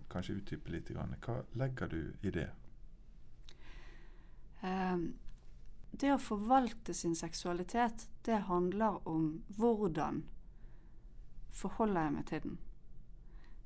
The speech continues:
Speaker 2: Eh, hvordan kommuniserer jeg den?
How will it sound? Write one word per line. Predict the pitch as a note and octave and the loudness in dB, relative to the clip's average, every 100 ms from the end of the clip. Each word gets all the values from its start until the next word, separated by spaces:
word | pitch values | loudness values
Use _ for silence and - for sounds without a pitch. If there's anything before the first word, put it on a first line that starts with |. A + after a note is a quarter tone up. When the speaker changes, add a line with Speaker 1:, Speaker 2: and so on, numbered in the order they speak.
| - | -4
Speaker 2:
Eh, | E3+ E3 E3 D#3+ D#3 D3+ - G3+ - E3 | 0 2 2 2 0 -2 -4 -6 -6 -2
hvordan | G3+ A3 G3+ E3 E3 | 2 4 8 8 8
kommuniserer | - E3 D#3+ D#3+ - A#3 A3 F3 D#3 | 6 6 6 6 6 6 6 4 2
jeg | D3 | 4
den? | D3+ F#3 | 6 6